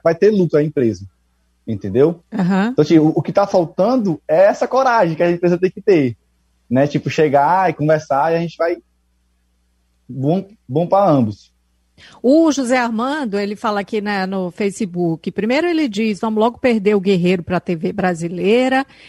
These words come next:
Speaker 2: E aí ele diz, "Será que uma rede de T V brasileira um dia vai transmitir um campeonato digital?"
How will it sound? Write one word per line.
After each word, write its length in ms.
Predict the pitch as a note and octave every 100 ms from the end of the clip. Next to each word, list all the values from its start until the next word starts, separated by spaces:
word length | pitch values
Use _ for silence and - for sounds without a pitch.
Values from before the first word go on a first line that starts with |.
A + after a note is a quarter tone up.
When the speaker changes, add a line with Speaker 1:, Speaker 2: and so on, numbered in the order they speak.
| - F#3
Speaker 2:
E 120 | A3+
aí 220 | A3 A3+
ele 160 | A#3+ G3
diz, 160 | A3+
"Será 240 | C4+ C4 F4+
que 100 | A#4
uma 140 | A#4+
rede 220 | D#4 A3+
de 120 | G#3+
T 140 | A3+ A3
V 140 | G#3
brasileira 440 | G3 G3 F3+ G3 G3
um 80 |
dia 220 | E3 G#3+ A#3
vai 140 | G3+
transmitir 600 | A#3+ B3+ A3 G#3+ - C4+
um 60 | C4+
campeonato 580 | A#3+ A3 G3 G#3+ B3
digital?" 720 | G3 A3+ G#3 - F3 A#3 F4